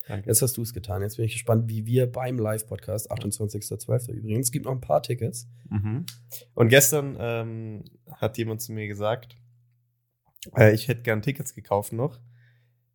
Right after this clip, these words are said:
Speaker 1: aber ich, äh, hab Angst, dass ich dann ganz hinten sitz, weil ich so spät dran bin. Und da kann ich nur sagen, wir haben keine Sitzplatzreservierung.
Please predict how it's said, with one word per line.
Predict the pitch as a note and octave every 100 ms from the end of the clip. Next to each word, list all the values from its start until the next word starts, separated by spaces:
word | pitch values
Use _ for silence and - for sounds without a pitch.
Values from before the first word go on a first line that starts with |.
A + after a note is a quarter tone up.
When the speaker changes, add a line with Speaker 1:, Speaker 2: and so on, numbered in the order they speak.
| _
Speaker 1:
aber | - A2+ A2 G#2+
ich, | A2+ G#2+ -
äh, | C#3 A2+ G#2+ G2+ G2+ - - - _ _
hab | - A2+
Angst, | - A2+ A2+
dass | G#2+
ich | G#2
dann | - G2+
ganz | G2+ -
hinten | C3 C#3 A#2+
sitz, | G2 F#2+ -
weil | - F#2+
ich |
so | - G#2+
spät | - G2 -
dran | G#2 A2
bin. | F#2 G2+ C#3 _ _ _ _ _ _ _
Und | _ - G#2 G2+
da | G#2
kann | G#2+ G#2+
ich | G#2+
nur | A2 A2
sagen, | G#2 G#2 A2 A2+ A2+ -
wir | G2 G2+
haben | G2 G2 G2
keine | - G2 G2+ G2
Sitzplatzreservierung. | - G2+ - - - G2+ - F#2+ F#2+ -